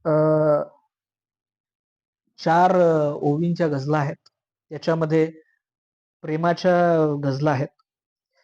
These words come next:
एक आपल्या पुढ्यामध्ये ठेवतोय. "वाटेवरच्या तिच्या भेटीला भास म्हणालो, वाटेवरच्या तिच्या भेटीला भास म्हणालो, तिच्या गुलाबी आठवणींना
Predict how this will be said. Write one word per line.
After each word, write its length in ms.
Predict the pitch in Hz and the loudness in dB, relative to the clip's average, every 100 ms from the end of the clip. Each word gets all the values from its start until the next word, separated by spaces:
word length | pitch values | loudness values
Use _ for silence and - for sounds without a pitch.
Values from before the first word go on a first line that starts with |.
| _ - | _ -12
एक 180 | 165 156 | -6 -4
आपल्या 200 | 170 156 | -2 -2
पुढ्यामध्ये 400 | 165 165 165 165 | 2 2 2 2
ठेवतोय. 340 | 156 127 131 - _ _ _ _ _ _ _ _ - | 0 -2 -12 -14 _ _ _ _ _ _ _ _ -14
"वाटेवरच्या 1080 | 139 143 147 196 202 185 180 160 180 185 196 | -4 -2 0 2 2 4 2 0 -2 -2 -2
तिच्या 540 | 190 _ 160 147 170 | -8 _ -6 0 2
भेटीला 680 | 165 147 151 175 147 127 139 _ - | 2 0 0 0 0 -2 -8 _ -12
भास 320 | 113 139 - | -8 -8 -8
म्हणालो, 380 | 127 120 117 120 _ _ _ _ _ _ _ _ _ _ 139 | -8 -10 -12 -16 _ _ _ _ _ _ _ _ _ _ -4
वाटेवरच्या 1080 | 147 156 156 196 202 185 180 180 151 160 | 0 0 2 2 4 2 2 2 2 0
तिच्या 420 | 170 - 151 170 180 | -2 -6 -2 0 0
भेटीला 540 | 143 156 175 175 175 | 0 0 2 2 2
भास 320 | 131 151 - | 0 -4 -2
म्हणालो, 520 | 170 156 156 123 120 135 _ _ _ _ _ _ - | -2 0 -2 -4 -8 -14 _ _ _ _ _ _ -20
तिच्या 340 | 143 165 180 | -10 -2 0
गुलाबी 680 | 180 165 165 156 147 160 170 _ - | 0 0 0 0 0 0 -2 _ -4
आठवणींना 840 | 143 135 175 180 160 151 131 | -4 -2 -2 -2 -2 -6 -6